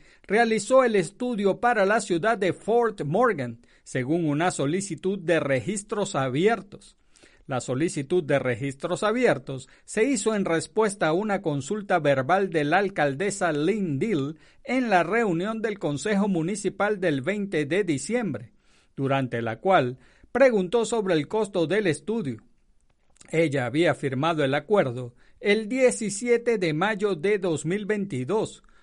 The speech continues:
junto con la presidenta y directora ejecutiva de recursos humanos de Pain Point, Karine Campbell.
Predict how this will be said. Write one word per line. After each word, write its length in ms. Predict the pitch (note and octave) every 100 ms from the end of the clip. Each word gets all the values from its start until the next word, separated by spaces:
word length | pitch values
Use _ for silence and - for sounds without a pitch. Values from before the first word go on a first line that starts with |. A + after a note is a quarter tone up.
| _
junto 400 | D#3 F3+ D#3+ C3+
con 180 | E3 E3
la 160 | C#3
presidenta 720 | C3+ F3 E3+ A3+ G#3+ D3 C#3+ C#3+
y 80 |
directora 680 | C#3 G#3+ G3 F3 - G#3+ F3+
ejecutiva 760 | C#3 D3+ F3+ G#3+ A#3+ G3 B2+ A#2+ - - -
de 140 | G3
recursos 680 | G#3 G#3 G3+ B3+ - A#3+ -
humanos 540 | D#3 E3 G#3+ A3 G#3+ D#3
de 140 | D3
Pain 580 | C#3 F3 A3+ A3 E3 D3+ -
Point, 540 | A3 A#3+ D#3 B2+ - - - -
Karine 480 | - C3+ D#3+ F#3+ D#3
Campbell. 460 | F#3 A3 E3+ A#2+